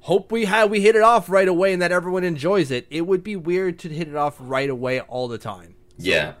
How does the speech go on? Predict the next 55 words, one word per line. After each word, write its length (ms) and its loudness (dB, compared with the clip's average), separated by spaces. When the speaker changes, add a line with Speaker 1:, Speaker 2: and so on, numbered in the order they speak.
Speaker 2:
absolutely. 500 0
And, 80 -4
and, 380 -8
you 140 -8
know, 120 -4
like 200 -4
you 100 -6
said, 260 -2
we, 140 -8
we 160 -12
had 200 -4
some 200 -10
really 220 -6
good 240 -8
in-depth 520 -8
conversations 720 -8
on 140 -10
the, 60 -12
on 120 -10
the 80 -12
Patreon. 520 -6
So 160 -6
if 120 -14
you're 220 -6
interested 440 -6
in 100 -10
more 220 -6
content 460 -10
like 200 -10
this, 320 -6
head 120 -4
over 160 -6
to 120 -12
the 80 -10
Patreon, 500 -6
hit 200 -14
that 200 -6
sub 280 -6
button. 340 -6
We 140 -10
got 180 -4
a, 200 0
we 100 -8
got 120 -2
a 60 -2
lot 240 -4
of 80 -8
good 220 -6
things 260 -8
coming 360 -10
with, 180 -12
with 180 -6
the 80 -14
Patreon. 500 -10
So, 260 -8